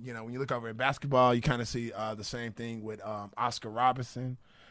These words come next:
Um, and, and so, you know, there have been people that have,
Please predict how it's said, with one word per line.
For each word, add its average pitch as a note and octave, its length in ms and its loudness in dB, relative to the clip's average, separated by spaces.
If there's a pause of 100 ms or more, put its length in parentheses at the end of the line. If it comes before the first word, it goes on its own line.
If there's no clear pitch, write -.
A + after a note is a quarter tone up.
(120)
Um, A2+ 300 2
and, A2 220 0
and A2+ 200 -2
so, A2 500 -2
you A#2+ 100 0
know, A#2 140 2
there B2 160 6
have C3+ 160 6
been B2+ 200 4
people B2 320 8
that A2 200 0
have, G#2+ 240 0